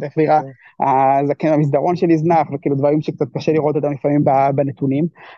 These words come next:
Speaker 1: אבל גם שוכחים בדברים האלה, שזה מערכות עם אפס יתירות, זאת אומרת, הן מגיעות לק-, הן עובדות תמיד על הקצה.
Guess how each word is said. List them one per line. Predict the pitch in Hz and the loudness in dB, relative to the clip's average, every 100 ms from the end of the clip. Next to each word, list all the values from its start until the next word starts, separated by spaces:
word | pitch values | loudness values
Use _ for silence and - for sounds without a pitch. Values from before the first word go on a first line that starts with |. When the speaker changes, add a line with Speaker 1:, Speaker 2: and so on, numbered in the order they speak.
| - | -4
Speaker 1:
אבל | 131 147 | -2 0
גם | 202 196 | -2 -4
שוכחים | - 226 | -6 -2
בדברים | 220 196 247 277 | 0 2 0 0
האלה, | 196 | -2
שזה | 151 151 | 0 0
מערכות | - 196 170 | 0 0 -2
עם | - 196 | -2 -2
אפס | 196 196 | -2 -2
יתירות, | 156 - 151 175 143 | -2 2 2 2 0
זאת | - | -4
אומרת, | 143 143 | -4 -2
הן | 143 | 0
מגיעות | 139 185 196 | 2 2 0
לק-, | - 151 _ _ - | -4 -10 _ _ 0
הן | 226 | 0
עובדות | 190 240 - | 2 0 2
תמיד | 185 254 254 | 2 4 2
על | |
הקצה. | 185 147 - | 0 -4 -6